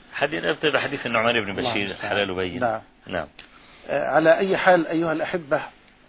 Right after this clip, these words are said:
Speaker 2: آه، القلب هو الأصل، وكثير من الناس يشكو، لا يستطيع أن يغض بصره،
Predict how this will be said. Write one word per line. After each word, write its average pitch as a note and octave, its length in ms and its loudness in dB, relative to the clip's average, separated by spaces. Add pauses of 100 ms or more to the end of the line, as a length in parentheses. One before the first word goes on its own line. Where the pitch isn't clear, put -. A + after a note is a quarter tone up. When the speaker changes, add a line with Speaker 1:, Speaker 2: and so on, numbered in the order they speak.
Speaker 2:
آه، A#2+ 540 -6 (160)
القلب F3 720 4 (1040)
هو E3 160 2
الأصل، - 360 -4 (1500)
وكثير F3 440 4
من E3+ 200 0
الناس D#3+ 360 -2
يشكو، - 400 -2 (720)
لا F3+ 180 8
يستطيع E3 560 2
أن C#3 260 -2
يغض C#3+ 340 2
بصره، B2+ 480 0